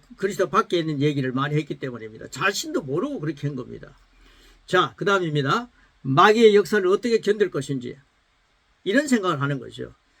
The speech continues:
그의 억압 속에서 얼마나 있을지, 마귀의 억압 속에 얼마나 오래 있어야 하나, 이런 것들을 말하는 것입니다.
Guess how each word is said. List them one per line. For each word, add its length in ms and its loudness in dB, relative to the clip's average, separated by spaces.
그의 240 4
억압 260 4
속에서 380 0
얼마나 500 4
있을지, 640 -2
마귀의 340 2
억압 260 0
속에 180 -2
얼마나 400 0
오래 340 0
있어야 260 -2
하나, 320 -4
이런 320 4
것들을 540 0
말하는 400 -2
것입니다. 500 -8